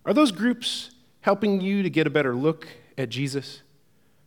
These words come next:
Are the groups that you run in helping you to lead a more Christ-like life? If not, what ways this morning do you need to go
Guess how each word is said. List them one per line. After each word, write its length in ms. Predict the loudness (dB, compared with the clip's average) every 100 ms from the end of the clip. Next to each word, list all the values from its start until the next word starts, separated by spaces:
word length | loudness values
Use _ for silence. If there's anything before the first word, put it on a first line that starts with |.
| _ _ _ _ 2
Are 80 | 2
the 80 |
groups 320 | 4 4 2 2
that 240 | 2 2
you 320 | 0 0 -2 -8 -20 0
run 220 | 4 4
in 380 | 4 6 8 8
helping 380 | 6 2 2 2
you 100 | 2
to 140 | 0 0
lead 460 | 0 0 0 0
a 120 | 0
more 220 | 0 0 -2
Christ-like 1000 | -2 -4 -2 -6 -12 -14 -8 -6 -6 -10 -14
life? 440 | -8 -6 -8 -14 -20 _ _ _ _ _ _ _ _ _ _ _ _ _ _ _ _ _ _ _ _ _ -4
If 160 | 4
not, 460 | 4 4 0 -6 -14 -20 _ _ _ _ _ _ _ _ _ _ _
what 160 | 2 4
ways 300 | 6 4 4
this 200 | 0 0
morning 440 | 2 4 4 0 -4 -20 -20 _ _
do 80 | -8
you 260 | 0 2
need 440 | 4 4 4 0 -4
to 100 | -6
go 500 | 0 2 2 0